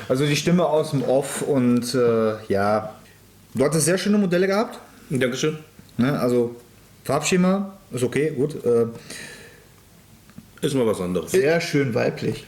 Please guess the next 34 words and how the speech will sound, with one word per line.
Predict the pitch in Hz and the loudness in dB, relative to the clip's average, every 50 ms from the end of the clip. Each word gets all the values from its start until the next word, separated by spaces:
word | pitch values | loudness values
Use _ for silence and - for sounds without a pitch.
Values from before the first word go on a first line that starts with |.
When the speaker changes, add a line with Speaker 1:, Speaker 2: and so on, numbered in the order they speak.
| - - | -4 -2
Speaker 1:
Ist, | 170 170 - - - | 0 0 0 0 0
ist, | 175 180 175 - - | 0 0 0 -2 -2
ist | 175 170 | 0 2
mal | 190 180 165 160 | 2 2 2 2
was | 151 143 143 - | 2 0 -2 0
anderes. | - 151 165 160 131 117 110 - | 0 0 2 2 2 0 0 -2
Äh, | 107 - 127 139 139 131 - - 131 127 123 | -2 0 0 0 0 0 -2 -6 -6 -6 -4
was, | 120 147 147 151 - - - 147 | -2 -2 -2 -2 -4 -6 -4 -2
wo | 147 151 165 165 | 0 0 0 2
ich, | 220 254 277 - - - 156 147 147 143 139 - - - - - - | 0 0 0 -2 -4 -8 -6 -8 -8 -8 -10 -12 -18 -20 -12 -6 -4
also | 151 147 156 151 131 - 123 127 127 127 | -2 0 0 0 -2 -2 -6 -6 -4 -2
wo | 135 - | -2 -2
ich | - 196 - 185 | 0 0 0 0
halt | 175 165 170 - | 0 -2 -2 -4
ein | 151 147 | -6 -4
bisschen, | 139 165 165 - - - 160 151 151 147 135 - - - - - - - | -2 -2 -2 0 0 0 2 2 2 2 0 -2 -6 -12 -20 -20 -14 -6
sag | 135 135 135 139 | -2 0 0 2
ich | 143 139 | 2 2
mal, | 139 135 135 135 135 131 123 - - - - - - - - | 2 2 2 2 2 0 0 -2 -8 -14 -20 -20 -14 -6 -2
anders | 139 165 170 160 160 156 | 0 2 2 2 0 -2
geflasht | 151 143 - - 151 160 160 - - - | -2 -4 0 0 0 0 0 -2 -2 0
bin, | 127 123 135 147 147 - - - - - - - - | 0 2 2 0 -2 -4 -8 -16 -20 -20 -20 -8 -4
ist | 139 135 131 - - - - - - - - - - - - - - - - - - - - - - | -2 -2 0 -2 -4 -4 -6 -8 -10 -14 -16 -18 -18 -20 -20 -20 -20 -20 -20 -20 -20 -20 -16 -6 -2
der, | 120 117 117 117 113 113 113 110 107 104 107 - - - - - - - - - | 0 2 2 4 4 2 2 2 0 -4 -8 -6 -4 -4 -4 -4 -6 -12 -12 -10
Scheiße, | - - - - - - - - - - - - - - - | -8 -8 -8 -10 -12 -14 -18 -20 -20 -20 -20 -20 -10 -4 -4
der | 147 135 | -2 0
Phantomlord. | - 156 151 156 175 180 160 127 104 92 85 - - - - - - - - - - - - - - - - | 0 0 0 2 2 2 2 2 0 -2 -4 -6 -12 -20 -20 -20 -20 -20 -18 -16 -16 -16 -16 -18 -8 -4 -2
Bei | 120 | 0
dem | 127 165 | 0 0
Phantomlord | 165 165 185 170 - 190 196 190 180 175 175 | 0 0 0 0 2 2 2 4 2 2 2
habe | 185 180 175 | 0 0 0
ich | 160 180 | 0 0
aber | 165 156 170 | 0 0 2
auch | - - 170 151 - | 2 2 0 0 -4